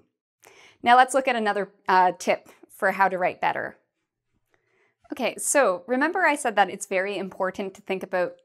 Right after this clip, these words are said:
the type of writing you're doing and your audience or who's going to read it. One of the reasons why this is important is because, um, depending on the type of writing, you're going to write either in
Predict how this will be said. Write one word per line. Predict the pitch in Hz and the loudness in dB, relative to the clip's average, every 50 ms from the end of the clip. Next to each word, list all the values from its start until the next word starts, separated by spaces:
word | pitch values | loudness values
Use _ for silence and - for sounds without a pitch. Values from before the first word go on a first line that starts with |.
| _ - | _ -6
the | 185 | -6
type | 180 - - - 220 214 214 254 | -4 -4 -2 0 2 2 2 2
of | 240 202 | 0 2
writing | 214 202 208 208 214 214 208 202 | 2 2 2 2 -2 -4 -4 -4
you're | 202 196 | -4 -4
doing | 180 202 190 196 196 196 196 190 | -4 -4 -4 -4 -4 -4 -4 -6
and | 185 - 190 190 190 | -6 -6 -6 -6 -4
your | 180 165 - - - | -6 -8 -8 -6 -2
audience | 170 170 175 202 233 254 294 339 359 330 - - - - | -2 -2 -2 -2 -6 -8 -8 -8 -8 -10 -12 -16 -10 -4
or | 208 190 180 | -2 -2 -2
who's | 180 - 214 208 - | -2 -4 -8 -6 -6
going | - 190 185 185 | -4 -6 -4 -4
to | 175 160 | -6 -8
read | 170 170 190 233 | -8 -8 -6 -4
it. | 285 370 427 - _ _ _ _ _ _ _ _ _ _ _ _ _ _ _ _ | -2 -2 -4 -6 _ _ _ _ _ _ _ _ _ _ _ _ _ _ _ _
One | - 226 269 320 | -2 0 0 2
of | 330 | 0
the | 320 | 0
reasons | 311 302 285 277 285 277 262 - | -2 -4 -4 -4 -6 -8 -4 0
why | 233 214 208 208 | 2 2 2 2
this | 208 202 - | 0 -4 -6
is | 208 196 190 | -6 -6 -6
important | 185 180 - - 185 175 185 - 226 214 208 202 - _ - - _ _ _ _ - | -6 -6 -4 -2 -2 -2 -2 -2 -4 -6 -6 -8 -12 _ -20 -20 _ _ _ _ -2
is | 214 208 196 190 | -2 0 0 -2
because, | 196 208 202 - - 208 196 196 190 190 - - - _ _ _ _ _ _ _ _ _ _ - | -2 -4 -6 -2 0 0 0 0 0 -4 -8 -10 -12 _ _ _ _ _ _ _ _ _ _ 2
um, | 190 190 190 190 190 190 - - - 208 - | 4 6 6 6 4 0 -4 -8 -12 -6 -2
depending | 240 220 226 - 254 262 269 277 294 302 302 285 - | -2 -2 -2 -2 -2 0 0 2 2 0 0 0 0
on | - 220 214 208 208 | 2 2 2 2 2
the | 196 190 | -2 -4
type | - - 226 220 220 | -4 -2 -2 0 0
of | 226 202 - | 0 0 2
writing, | 170 165 175 180 185 185 190 190 196 208 - _ _ _ _ - | 2 2 2 0 -2 -4 -6 -8 -10 -12 -16 _ _ _ _ -6
you're | 208 208 208 | -4 -2 2
going | 220 220 214 214 214 | 4 4 4 4 2
to | - 226 | -4 -4
write | 190 190 185 190 196 190 - _ _ _ _ _ - | 0 2 2 2 0 -2 -8 _ _ _ _ _ -8
either | 208 208 208 190 190 190 190 | -4 -2 -2 0 2 2 0
in | - - - 196 190 185 185 185 185 196 | 0 0 0 2 2 2 2 -2 -6 -10